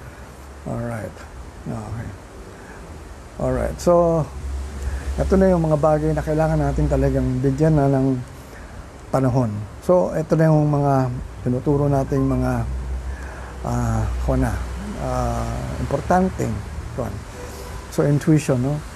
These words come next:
So, sa self, now, the thing here is, learning how to feel is another one. Ah,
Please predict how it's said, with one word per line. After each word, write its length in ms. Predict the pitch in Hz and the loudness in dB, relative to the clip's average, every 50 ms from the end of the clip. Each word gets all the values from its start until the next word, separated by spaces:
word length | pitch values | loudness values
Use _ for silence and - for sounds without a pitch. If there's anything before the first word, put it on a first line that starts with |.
| - - - - | -14 -14 -14 -4
So, 340 | - - 170 160 160 165 175 - | 2 4 6 6 6 4 2 0
sa 160 | - - 180 | -2 0 0
self, 340 | - - - 202 185 - - - - - - - - - - - - - - | 2 4 4 4 4 2 -2 -14 -18 -18 -16 -16 -16 -14 -14 -16 -16 -8 0
now, 120 | 165 156 151 | 2 4 4
the 120 | 147 156 | 4 4
thing 240 | - - 226 226 214 | 4 6 6 6 6
here 200 | 220 214 175 139 | 6 4 4 2
is, 200 | 135 - - - - - - - - - - - - - - - - - - - - - - | 0 -2 -4 -10 -12 -12 -12 -12 -10 -10 -10 -10 -8 -8 -8 -8 -8 -10 -10 -10 -8 -2 2
learning 420 | 147 170 202 220 220 220 196 175 - | 4 4 6 6 4 2 2 0 0
how 160 | 165 165 165 - | 0 0 0 0
to 80 | - - | -4 -6
feel 520 | - - - - 165 147 131 120 - - - - - - - - - - - - | -6 -4 -2 2 4 4 4 4 2 -2 -6 -8 -10 -10 -10 -8 -8 -6 0 0
is 140 | 156 143 | 2 2
another 460 | 208 180 143 147 156 156 151 156 139 127 | 2 2 4 4 4 6 6 6 4 4
one. 260 | 127 123 113 104 101 92 98 - - - - - - - - - - - - - - - - - - - - - - - - - - - - - - - - - | 2 0 0 -2 -4 -6 -8 -12 -14 -16 -16 -16 -16 -16 -18 -18 -18 -16 -18 -18 -18 -18 -18 -16 -16 -16 -14 -14 -14 -14 -14 -16 -18 -18 -18 -18 -18 -16 -12 -6
Ah, 300 | 120 127 151 175 175 | -2 2 4 4 4